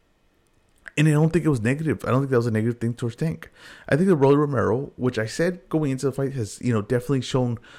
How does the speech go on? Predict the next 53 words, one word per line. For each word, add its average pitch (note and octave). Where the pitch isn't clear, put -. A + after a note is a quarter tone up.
more A#2+
skills. A#2+
Um, G2+
definitely B2+
shows C3
that A#2+
he A#2+
was, A2+
and C3
as C3+
far G3
as, G3
like, A#2+
I C3
mean, C#3
not G3
more D#3
skills. G#2
He C3+
sh-, -
definitely F#3
showed F3
that C#3+
he C3+
was A#2+
getting B2+
smarter A#2
using G#2+
his G2
own F2+
style, F#2
and F#2+
he A2
was G#2+
getting A#2+
craftier G#2+
with F2+
his G2
style D#2+
and G2
how A#2
unique A#2
his A2
style G2+
was. F#2+
He A#2
was, G#2+
you C#3+
know, C3+
really D3+
kinda D3+
exploiting B2+
how F#2